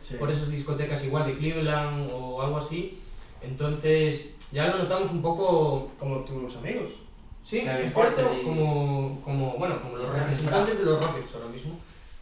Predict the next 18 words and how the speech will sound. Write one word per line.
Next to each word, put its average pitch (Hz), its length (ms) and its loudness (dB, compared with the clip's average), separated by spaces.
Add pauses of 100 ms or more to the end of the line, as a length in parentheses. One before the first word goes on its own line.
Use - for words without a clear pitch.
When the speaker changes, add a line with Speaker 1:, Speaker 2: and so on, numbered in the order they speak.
(140)
Speaker 2:
Eh, 117 600 -6 (240)
pero 123 200 -6
sí, 147 380 -2
vino, 165 500 2
nos 135 160 -2
lo 139 100 -2
pasamos 165 280 0
muy 156 160 4
bien 165 240 4
en 147 60 0
su 139 80 -4
última 135 240 -2
posesión, 135 460 -6
si - 120 -10
queréis 120 240 -6
ir 123 80 -10
a 120 60 -6
verla. 127 340 -6